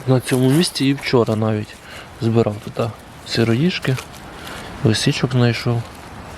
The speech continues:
І ось дивіться, ці, це нові гриби. Я їх, я тут гарно пройшов це все місце, тому це вже нові понаростали. Буквально, бачите, за одну ніч,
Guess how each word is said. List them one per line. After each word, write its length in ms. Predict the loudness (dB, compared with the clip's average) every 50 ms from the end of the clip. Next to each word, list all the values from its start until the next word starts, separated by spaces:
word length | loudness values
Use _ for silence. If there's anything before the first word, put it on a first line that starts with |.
| -14 -14 -14 -14 -12 -12 -12 -12 -12 -12 -8 -2 2
І 100 | 4 4
ось 140 | 4 6 6
дивіться, 420 | 4 4 4 4 4 4 4 4
ці, 360 | 4 2 4 4 4 4 4 0 -4 -10 -14 -14 -12 -6
це 140 | 0 4 6
нові 280 | 6 6 6 6 4 4
гриби. 340 | 2 0 0 2 4 4
Я 220 | 6 6 4 4 2
їх, 100 | 0 -2 -6 -8 -10 -10 -10 -14 -8 0 2
я 100 | 4 4 4 4
тут 180 | 0 2 2
гарно 300 | 4 2 2 2 0 -4
пройшов 400 | -2 -2 -4 -2 0 0 -2 -2
це 140 | -2 -4 -8
все 200 | -6 -2 -2 0
місце, 420 | 0 0 -2 -2 -4 -4 -4 -4 -4 -4 -12 -18 -18 -18 -16 -16 -16 -14 -14 -14 -16 -16 -16 -16 -16 -16 -16 -16 -16 -16 -16 -14 -14 -14 -12 -6 0 2
тому 340 | 2 4 4 4 4 2 0 -2 -8 -14 -14 -14 -12 -4
це 160 | 2 4 4
вже 160 | 4 6 4
нові 300 | 6 6 6 6 6 4
понаростали. 640 | 4 4 4 4 4 2 2 0 2 2 2 2 2 -4 -6
Буквально, 380 | -6 -2 0 0 2 2 0 0
бачите, 480 | -2 -2 -2 -4 -8 -6 0 2 2
за 140 | 4 4 4
одну 200 | 2 2 2 -2
ніч, 360 | -2 0 0 -2 -2 -4 -10